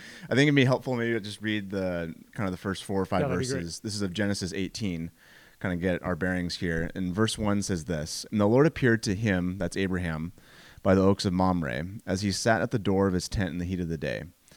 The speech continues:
Speaker 1: He," that's Abraham, "lifted up his eyes and looked, and behold, three men were standing in front of him." So that's the three mystery men we're gonna be talking about. "When Abraham saw them, he ran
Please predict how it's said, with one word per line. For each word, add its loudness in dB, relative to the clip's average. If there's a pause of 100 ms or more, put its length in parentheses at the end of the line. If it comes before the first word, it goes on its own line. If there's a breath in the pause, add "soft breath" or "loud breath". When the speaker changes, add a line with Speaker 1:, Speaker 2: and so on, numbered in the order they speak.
(240 soft breath)
Speaker 1:
He," 4
that's 2
Abraham, 2
"lifted 0
up 2
his 2
eyes 0
and -4
looked, -2 (120)
and 0
behold, 0
three 0
men 0
were -2
standing -2
in -4
front -2
of -4
him." -10
So -8
that's -4
the -4 (140)
three -2
mystery -2
men -6
we're -6
gonna -6
be -6
talking -6
about. -10 (800 loud breath)
"When 4
Abraham 8
saw 6
them, 4
he 2
ran 4